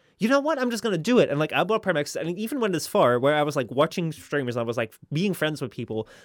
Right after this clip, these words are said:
buying the Prime Access, getting, getting, like, the, the, the subscriptions on Twitch, and then I was like,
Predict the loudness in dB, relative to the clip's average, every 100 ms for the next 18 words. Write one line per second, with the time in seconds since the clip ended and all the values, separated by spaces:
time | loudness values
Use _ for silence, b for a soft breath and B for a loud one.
0 | B 2 4 4 2 0 0 0 -2 -8
1 | -8 b b b _ -18 0 4 6 4
2 | 2 2 2 2 0 2 2 0 -2 -2
3 | -2 -4 -8 -4 -2 0 -2 -4 -2 -2
4 | 0 0 0 0 0 -2